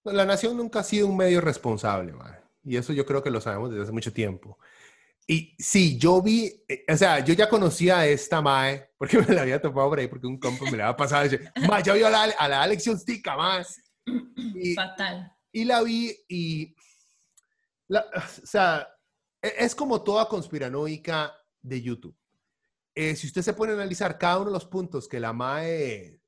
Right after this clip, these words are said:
Speaker 1: da, están basados en una raíz verdadera, pero deformados, en el caso de ella, por ejemplo, porque la mae es pandereta.
Speaker 2: Ajá.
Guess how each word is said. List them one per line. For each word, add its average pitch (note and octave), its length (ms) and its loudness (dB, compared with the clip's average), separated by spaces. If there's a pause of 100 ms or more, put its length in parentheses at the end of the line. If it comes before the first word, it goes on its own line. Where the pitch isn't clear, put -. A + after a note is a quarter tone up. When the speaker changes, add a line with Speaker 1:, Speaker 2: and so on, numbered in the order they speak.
(140)
Speaker 1:
da, B2+ 480 -4 (340)
están D#3 480 0
basados E3 840 2
en C3 180 -2
una C#3+ 160 0
raíz C3+ 560 -2
verdadera, C3+ 800 0 (180)
pero C#3+ 220 4
deformados, C#3 920 0
en C#3+ 120 -4
el B2+ 200 -6
caso D#3+ 320 0
de E3+ 120 0
ella, F3 200 -4
por C#3+ 140 -4
ejemplo, C#3 360 -6
porque B2+ 220 -12
la A2 80 -6
mae A2 160 -8
es A#2+ 80 -14
pandereta. C#3 580 -4 (260)
Speaker 2:
Ajá. G3+ 360 0